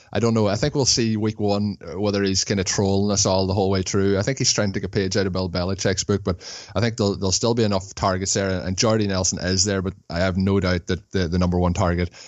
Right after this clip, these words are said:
in this offense is gonna be Amari Cooper. So he's gonna, you know, I, if, if you wanna put on a, a bet with me now, an over-under, if he gets under a hundred targets and is healthy for this season, I would be absolutely astounded.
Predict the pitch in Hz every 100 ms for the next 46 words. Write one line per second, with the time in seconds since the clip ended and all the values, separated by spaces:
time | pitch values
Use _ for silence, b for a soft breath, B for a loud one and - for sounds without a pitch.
0 | B 95 92 90 95 90 87 90 - -
1 | 90 87 98 90 87 87 85 85 - 92
2 | 98 92 95 82 B B - 101 110 98
3 | 92 82 95 80 - - 92 - - -
4 | 107 - 120 131 156 135 123 120 110 104
5 | 98 95 98 98 95 98 95 95 98 95
6 | 95 90 95 92 110 107 - 104 95 95
7 | 95 95 92 92 - 87 90 90 92 87
8 | - 92 98 92 95 90 - 98 101 85
9 | 87 87 82 - 87 90 - 92 85 85
10 | - - - 87 82 82